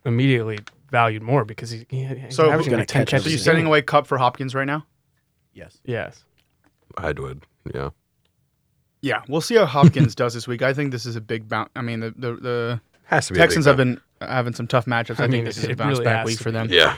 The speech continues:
Speaker 4: if it, if it's not, then
Speaker 2: Yeah, Gurley gonna end the year with about two hundred rushing yards and eighteen touchdowns.
Speaker 1: <laughs> It's, it's
Speaker 2: Uh,
Speaker 1: insane. In
Speaker 2: it
Speaker 1: four
Speaker 2: really
Speaker 1: of the five
Speaker 2: is.
Speaker 1: games, less than four yards per carry, but he has, I think, four touchdowns on the year.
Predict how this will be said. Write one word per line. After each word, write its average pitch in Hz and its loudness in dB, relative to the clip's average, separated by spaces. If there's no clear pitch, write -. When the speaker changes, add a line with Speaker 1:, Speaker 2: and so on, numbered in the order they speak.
Speaker 4:
if 110 2
it, 123 6
if 110 4
it's 113 2
not, 104 4
then 71 -8
Speaker 2:
Yeah, 113 -2
Gurley 147 6
gonna 151 2
end 156 2
the 143 2
year 151 4
with 135 -2
about 127 0
two 151 -2
hundred 139 -2
rushing 139 0
yards 120 -2
and 120 -4
eighteen 120 -4
touchdowns. 110 -8
Speaker 1:
<laughs> - -20
It's, - 0
it's 143 4
Speaker 2:
Uh, 127 10
Speaker 1:
insane. 123 4
In 135 2
Speaker 2:
it 131 0
Speaker 1:
four 160 6
Speaker 2:
really 175 10
Speaker 1:
of 156 4
the - 4
five 147 10
Speaker 2:
is. 135 0
Speaker 1:
games, 135 -2
less 135 -2
than 135 -2
four 131 2
yards 123 4
per 120 -2
carry, 117 0
but 123 4
he 123 6
has, 139 8
I 120 4
think, 123 0
four 123 2
touchdowns 117 0
on 113 -4
the 110 -6
year. 123 2